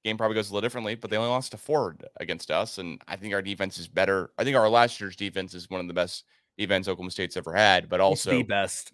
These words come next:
Speaker 2: I'm not even gonna try and debate anybody else. It's the best.
Speaker 1: Yeah, I wanna leave room for opening just for a debate, but at the same point, I, the Oklahoma State's defense last year is better than any Pac-twelve defense they're gonna see the entire season. So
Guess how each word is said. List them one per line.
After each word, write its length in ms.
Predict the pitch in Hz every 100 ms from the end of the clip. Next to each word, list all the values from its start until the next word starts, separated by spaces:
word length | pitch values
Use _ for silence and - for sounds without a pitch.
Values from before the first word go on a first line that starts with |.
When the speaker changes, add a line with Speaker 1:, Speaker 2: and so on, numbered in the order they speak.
| -
Speaker 2:
I'm 100 | 117
not 160 | 110
even 140 | 104 101
gonna 160 | 101
try 200 | 90 98
and 80 | 95
debate 220 | 90 92
anybody 360 | 87 90 87 82
else. 220 | 82 -
It's 180 | 95 -
the 120 | -
best. 400 | - - - - _ _ -
Speaker 1:
Yeah, 200 | 123 117
I 60 | 123
wanna 300 | 131 139 131
leave 200 | 123 117
room 180 | 120
for 140 | 120 113
opening 320 | 110 107 101
just 200 | 95 -
for 140 | 98
a 40 | 92
debate, 480 | 87 95 90 55 85
but 460 | 104 92 - -
at 140 | - _
the 60 |
same 200 | - 107
point, 480 | 95 98 92 85 - _ _ _ _ _ _ _ _ _ - -
I, 60 |
the 160 | 110 104
Oklahoma 200 | 104 92
State's 200 | 90 -
defense 340 | 85 82 76
last 260 | 80 78 -
year 120 | 82
is 100 | 73
better 160 | 76 73
than 140 | 76
any 180 | 87 90
Pac-twelve 420 | 87 80 - 78
defense 340 | 78 76 76
they're 120 | - 80
gonna 140 | 76
see 140 | -
the 120 | 76 76
entire 340 | 71 82 67
season. 460 | - 71 64 57 - _
So 520 | - 101 90 85 80